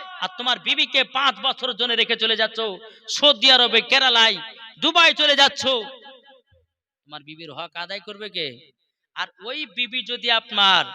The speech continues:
আর যাক বাবাজি, আর ওদিক যাচ্ছি না, তবে বুঝে নিতে হবে নিজের, নিজের স্বামীকে, নিজের বিবিকে আয়ত্তের ভিতর রাখতে হবে।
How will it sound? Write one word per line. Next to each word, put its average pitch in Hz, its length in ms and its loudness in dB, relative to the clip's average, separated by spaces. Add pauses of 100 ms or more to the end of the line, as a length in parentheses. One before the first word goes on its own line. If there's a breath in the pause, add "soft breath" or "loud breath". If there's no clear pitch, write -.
(540)
আর 156 140 0
যাক 156 260 2
বাবাজি, 147 340 2 (180)
আর 151 140 4
ওদিক 156 240 -6
যাচ্ছি 151 300 0
না, 151 200 2 (420 loud breath)
তবে 160 160 -2
বুঝে 170 280 0
নিতে 226 220 4
হবে 180 320 2 (500 loud breath)
নিজের, 196 320 -2
নিজের 220 320 -4
স্বামীকে, 247 720 4 (320)
নিজের 185 300 -6
বিবিকে 185 420 -8 (100)
আয়ত্তের 190 400 -2
ভিতর 170 280 -4
রাখতে 160 280 0
হবে। 143 320 2